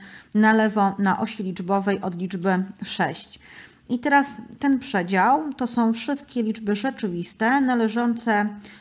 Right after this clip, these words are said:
do zbioru liczbowego od minus nieskończoności do liczby sześć. Jest to przedział prawostronnie zamknięty. I teraz popatrzmy, tutaj wyszło nam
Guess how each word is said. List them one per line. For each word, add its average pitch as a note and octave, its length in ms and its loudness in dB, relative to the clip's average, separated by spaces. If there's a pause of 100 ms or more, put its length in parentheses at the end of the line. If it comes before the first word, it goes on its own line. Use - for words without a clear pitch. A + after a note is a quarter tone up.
(100)
do G#3+ 120 2
zbioru A3+ 340 0
liczbowego G#3 680 -2
od B3+ 180 0
minus A#3 520 2
nieskończoności G#3 1080 -2
do G#3 140 -2
liczby F#3+ 380 -4
sześć. A#3+ 480 -6
Jest G3 180 -6
to F3+ 80 -8
przedział G3+ 520 -2 (440)
prawostronnie A3 840 2
zamknięty. F#3 760 0 (300)
I - 40 -18
teraz C4+ 240 0
popatrzmy, A#3+ 720 2 (140)
tutaj A3+ 480 0
wyszło A3+ 380 -2
nam G3+ 420 0